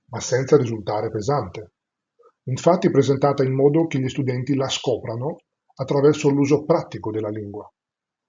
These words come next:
Non si tratta solo di memorizzare regole, ma di capire come funziona la lingua in contesti reali. Questo rende l'apprendimento più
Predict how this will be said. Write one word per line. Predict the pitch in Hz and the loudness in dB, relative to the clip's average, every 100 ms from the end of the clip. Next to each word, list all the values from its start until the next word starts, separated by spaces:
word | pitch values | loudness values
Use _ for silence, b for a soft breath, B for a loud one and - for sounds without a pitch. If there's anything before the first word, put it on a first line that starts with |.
| _ | _
Non | - 156 | -6 -2
si | 180 | 2
tratta | 175 156 135 | 4 4 4
solo | 143 135 | 6 4
di | 123 135 | 4 -2
memorizzare | 135 135 131 131 117 135 117 120 | -2 -2 0 -2 0 0 0 -2
regole, | 113 104 104 104 156 - _ _ _ _ | -2 -4 -6 -6 -8 -10 _ _ _ _
ma | 131 | -6
di | 120 | -4
capire | 135 143 185 170 | 0 0 2 2
come | - 160 | 2 0
funziona | 156 143 131 - 190 160 | 0 -2 -6 -2 2 2
la | 131 | 2
lingua | 127 120 123 131 | -2 -6 -4 -4
in | 160 | -4
contesti | 147 131 120 - 135 | -4 -6 -8 -6 -6
reali. | 117 120 107 92 _ _ _ _ _ _ _ _ _ - | -4 -6 -8 -14 _ _ _ _ _ _ _ _ _ 0
Questo | 165 180 151 | 2 4 4
rende | 147 147 | 4 4
l'apprendimento | 139 127 147 160 123 117 120 | 2 -2 -2 -2 -2 -4 -8
più | - 131 | -6 -6